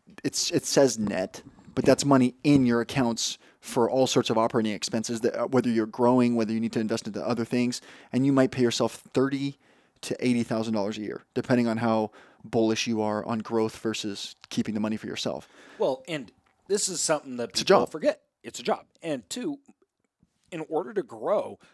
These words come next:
Speaker 2: you need resources. I need capital. I need to leverage my capital. I need to re-, leverage my people, my knowledge. I need to leverage systems that are already ex-, existing. And you need to do this,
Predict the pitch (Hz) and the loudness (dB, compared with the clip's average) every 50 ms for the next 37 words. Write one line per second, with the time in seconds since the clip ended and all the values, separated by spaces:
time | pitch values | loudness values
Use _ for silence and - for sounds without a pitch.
0 | _ _ - 117 135 151 147 139 120 123 147 147 - - 101 92 85 - - - | _ _ -14 -12 -10 -8 -8 -8 -6 -6 -6 -4 -4 -6 -8 -10 -12 -14 -16 -16
1 | - - - 123 123 117 _ - - 117 113 - - 123 123 123 - 151 156 185 | -16 -14 -14 -14 -16 -16 _ -12 -10 -8 -8 -8 -6 -4 -4 -4 -4 -4 -6 -6
2 | 175 151 151 135 143 139 127 131 123 107 - - _ - _ _ - 107 110 - | -4 -4 -4 -2 -2 -2 -2 -4 -6 -8 -10 -16 _ -20 _ _ -16 -14 -10 -6
3 | 123 127 139 - - - - - - 139 143 123 113 110 98 120 127 - _ - | -6 -6 -6 -6 -6 -8 -8 -8 -10 -12 -12 -12 -12 -12 -10 -10 -12 -12 _ -20
4 | 147 - - 147 131 117 107 110 101 - - 95 92 90 - - 151 151 - 165 | -20 -16 -12 -10 -8 -8 -8 -10 -12 -14 -16 -16 -18 -12 -8 -6 -6 -6 -8 -10
5 | 190 220 202 120 98 90 - 113 123 131 127 139 160 175 202 240 220 160 - 151 | -12 -12 -12 -14 -16 -18 -14 -8 -4 -4 -2 -2 0 0 -2 -2 -2 -4 -6 -6
6 | 147 147 131 127 143 123 - - - - _ - - 135 127 107 107 - - - | -8 -8 -8 -8 -8 -8 -10 -12 -20 -20 _ -4 -2 -2 -2 -4 -6 -10 -8 -8
7 | - - 190 175 - - - 147 127 - 139 131 123 120 117 113 117 104 98 - | -6 -4 -4 -6 -6 -6 -8 -8 -8 -6 -4 -4 -4 -4 -4 -6 -8 -10 -12 -12
8 | - - - - - - 135 113 98 104 110 139 147 - - 196 214 262 - - | -12 -12 -12 -12 -10 -12 -12 -12 -10 -6 -4 -2 -2 -2 -2 -4 -6 -8 -8 -14
9 | - - - - _ - 202 190 175 160 139 - _ _ _ - 131 135 175 165 | -20 -20 -20 -20 _ -4 -2 0 0 -2 -4 -8 _ _ _ -16 -10 -8 -8 -8
10 | 151 143 156 202 226 240 - - - 123 120 _ - - 240 285 262 - 113 110 | -6 -6 -6 -4 -6 -6 -6 -10 -14 -14 -14 _ -10 -8 -8 -8 -6 -6 -6 -6
11 | 113 - - - | -6 -4 -6 -6